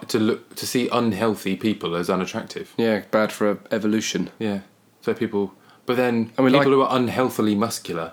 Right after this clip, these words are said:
Speaker 1: for example, who've got nought percent body fat.
Speaker 2: Yeah.
Speaker 1: Some people like that. Although not many people, I don't think, actually.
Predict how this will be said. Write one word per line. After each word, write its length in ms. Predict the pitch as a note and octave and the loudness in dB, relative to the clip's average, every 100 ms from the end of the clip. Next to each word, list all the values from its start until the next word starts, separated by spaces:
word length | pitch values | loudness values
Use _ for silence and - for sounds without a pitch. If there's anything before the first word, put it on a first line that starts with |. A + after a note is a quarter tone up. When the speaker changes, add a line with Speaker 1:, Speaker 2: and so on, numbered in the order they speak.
| - | -14
Speaker 1:
for 100 | - | -10
example, 240 | F#2 F#2 F#2+ | -6 -4 -2
who've 80 | |
got 140 | G2+ G2+ | -2 0
nought 280 | G#2 G#2 - | 0 0 -4
percent 380 | F2+ G2 F2 | -2 -2 -2
body 220 | G2 F2 E2 | -4 -4 -6
fat. 320 | D#2+ D#2+ - - _ _ - - - - - - | -8 -8 -10 -20 _ _ -20 -20 -20 -20 -16 -2
Speaker 2:
Yeah. 180 | B2+ G#2 | 2 2
Speaker 1:
Some 180 | F2 G#2+ | 2 0
people 240 | G2 F#2+ | -2 -2
like 220 | F#2+ G2+ F#2+ | -2 -2 -4
that. 160 | F2 - | -8 0
Although 240 | G3 B3 | 2 4
not 200 | A#3+ B3 | 2 2
many 200 | D#3 B2+ | 2 0
people, 300 | G#2+ G2+ F2+ | 0 -2 -4
I 20 | E2+ | -4
don't 180 | F2 | -6
think, 220 | E2+ E2 E2+ | -6 -10 -10
actually. 320 | E2+ E2+ | -12 -12